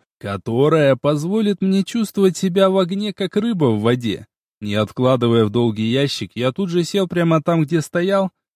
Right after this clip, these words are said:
и, достав из рюкзака комплект военной формы, принялся творить магию. Хотя я достаточно давно не занимался рунами, однако выяснилось, что это как езда на велосипеде.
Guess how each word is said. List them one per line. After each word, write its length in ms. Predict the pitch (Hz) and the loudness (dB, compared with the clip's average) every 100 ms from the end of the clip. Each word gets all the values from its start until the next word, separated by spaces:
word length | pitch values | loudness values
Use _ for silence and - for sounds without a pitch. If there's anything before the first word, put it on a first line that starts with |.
| - | -6
и, 120 | 110 | -2
достав 420 | 113 131 - 143 | 2 2 2 0
из 140 | 135 120 | 0 0
рюкзака 500 | 131 113 139 139 139 | 0 0 0 0 0
комплект 520 | 127 113 143 135 - | -2 0 -2 -2 -2
военной 420 | 117 123 123 123 | 0 0 0 -2
формы, 380 | - 175 156 101 | 0 0 0 -2
принялся 520 | 101 107 113 104 151 | -4 -6 -6 -2 -2
творить 420 | 135 101 113 131 | -2 -4 -6 -6
магию. 500 | 135 117 95 90 - _ _ _ _ - | -4 -4 -4 -10 -18 _ _ _ _ -6
Хотя 300 | 135 202 208 | -4 -2 -2
я 60 | |
достаточно 560 | 190 180 208 185 - 196 | -2 -2 -4 -4 -6 -2
давно 240 | 196 208 | -2 -2
не 160 | 226 165 | -2 -2
занимался 560 | 120 151 160 165 - 180 | -2 -2 -2 -2 -2 -4
рунами, 460 | 208 196 175 170 - | -4 -6 -6 -8 -12
однако 480 | - 104 104 120 117 | -6 -6 -4 -4 -2
выяснилось, 640 | 110 175 202 - 175 160 - _ _ - | -2 -2 -2 -2 -2 -2 -8 _ _ -16
что 260 | - 156 | -2 2
это 240 | 208 202 127 | 4 4 0
как 220 | 156 139 | 0 0
езда 300 | 120 101 147 | -2 2 0
на 80 | 143 | 2
велосипеде. 720 | 127 127 - 143 139 90 78 | 0 0 -2 -4 -4 -6 -12